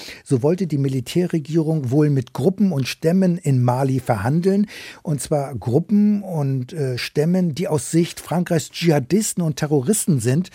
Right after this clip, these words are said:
Und Paris hatte daraufhin mit dem Abzug der französischen Truppen gedroht. Also es knirscht im Augenblick ziemlich zwischen diesen beiden Seiten. Hinzu kommt dann noch die Kritik aus Paris, dass die Militärregierung die für diesen Monat angekündigten Wahlen verschoben hat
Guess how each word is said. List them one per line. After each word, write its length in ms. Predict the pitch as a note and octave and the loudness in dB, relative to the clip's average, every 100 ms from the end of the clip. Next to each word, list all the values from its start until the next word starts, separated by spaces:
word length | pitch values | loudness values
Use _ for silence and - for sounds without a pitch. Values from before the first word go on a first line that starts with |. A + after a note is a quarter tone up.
| - - - - | -18 -20 -20 -6
Und 180 | D3+ - | -6 -2
Paris 380 | C3 D3+ G3+ | -4 -2 -4
hatte 160 | F3 D#3+ | -4 -4
daraufhin 500 | D3+ D3 D3 - D#3+ | -4 -4 -4 -2 -2
mit 160 | D3 E3+ | -2 -4
dem 100 | E3 | -4
Abzug 480 | G3+ - - F3+ | -6 -8 -4 -2
der 120 | - B2 | -2 -6
französischen 600 | - B2+ D3+ C3 C3+ B2 | -6 -8 -6 -6 -4 -6
Truppen 340 | - A#3+ F3 | -4 -2 0
gedroht. 500 | A#2+ G#2+ A2+ D3 G#3 - - - - _ | -2 -4 2 4 2 -2 -20 -20 -20 _
Also 320 | D#3+ D3 D#3+ | 0 2 2
es 200 | D#3+ - | 0 -4
knirscht 460 | - C#3+ G3+ F#3 - | -2 0 0 -2 -6
im 140 | D#3+ | -6
Augenblick 580 | D#3 D3+ D3 B2+ B2+ - | -4 -4 -2 -4 -4 -6
ziemlich 600 | - E3+ G#3 A3+ - - | -2 0 0 -2 -6 -14
zwischen 340 | - E3 E3 | -12 -6 -4
diesen 220 | D3+ E3 C#3+ | -2 -2 -2
beiden 260 | D3+ C#3 | 0 0
Seiten. 460 | A#2+ B2 D#3 F#3+ G3+ - - - | 0 0 2 2 0 -4 -18 -6
Hinzu 300 | D3+ D3 G3 | -2 -2 -4
kommt 340 | F3 - E3 - | -4 -2 0 2
dann 140 | D#3 | 2
noch 160 | D#3 - | 0 -2
die 160 | C#3 | -6
Kritik 420 | - C#3 - G#3 | -2 -4 -2 -4
aus 180 | - C#3+ | -2 -4
Paris, 540 | - C3 A2+ F#3 G2+ - | 0 0 0 0 0 0
dass 180 | D#3+ | -2
die 140 | - C3 | 0 0
Militärregierung 1120 | C3 C3 B2+ - E3+ G3 F#3 - F3 F3+ F#3 - - - | 2 2 -2 2 2 4 0 0 0 2 0 -2 -12 -4
die 100 | E3 | 0
für 180 | D#3 | 2
diesen 320 | B2+ F#3 F3 D#3 | 2 2 2 2
Monat 360 | E3 D#3+ - | 2 2 0
angekündigten 840 | F3 E3+ E3 - E3 D#3+ - B2+ A2 | -2 0 -2 0 -2 -2 -4 -4 -2
Wahlen 400 | C#3 G3+ G#3 F3 | 0 2 2 2
verschoben 760 | D#3 C3 - D3+ E3 G3+ A3 | 0 -2 0 4 6 4 2
hat 220 | G#3+ - | -2 -8